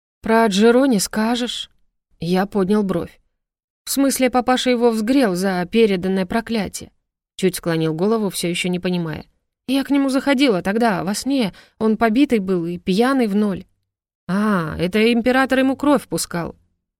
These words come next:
Теперь бровью дернула Альона. "Когда надрезают вот тут", я показал в районе сгиба локтя. "А, кровопускание", почему-то обрадовалась Альона.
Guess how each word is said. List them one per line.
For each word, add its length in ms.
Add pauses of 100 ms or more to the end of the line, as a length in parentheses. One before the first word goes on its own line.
(160)
Теперь 380
бровью 380
дернула 460
Альона. 520 (880)
"Когда 380
надрезают 580
вот 220
тут", 320 (260)
я 240
показал 400
в 60
районе 340
сгиба 320
локтя. 460 (520)
"А, 440
кровопускание", 1080 (240)
почему-то 420
обрадовалась 560
Альона. 460